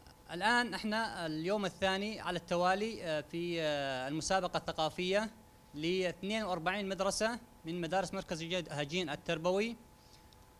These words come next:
آه، تشمل المسابقات، آه، من منهاج، طبعا منهاج، آه، من ضمن منهاج التلاميذ في المرحلة الابتدائية والإعدادية، آه، اللغة العربية والرياضيات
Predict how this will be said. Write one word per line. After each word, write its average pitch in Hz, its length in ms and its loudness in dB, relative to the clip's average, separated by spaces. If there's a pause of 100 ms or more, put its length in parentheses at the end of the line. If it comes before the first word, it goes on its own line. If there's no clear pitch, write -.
(160)
آه، 139 160 0
تشمل 196 540 2
المسابقات، 170 920 4 (760)
آه، 131 300 -6 (140)
من 196 180 -2
منهاج، 208 280 4
طبعا 175 220 2
منهاج، 180 560 2
آه، 151 260 -2
من 175 240 -2
ضمن 202 260 0
منهاج 185 500 2
التلاميذ 165 880 -2 (200)
في 185 120 -2
المرحلة 180 380 0
الابتدائية 170 580 0
والإعدادية، 175 880 0 (680)
آه، 131 80 -6
اللغة 180 240 0
العربية 175 680 2 (200)
والرياضيات 160 1000 2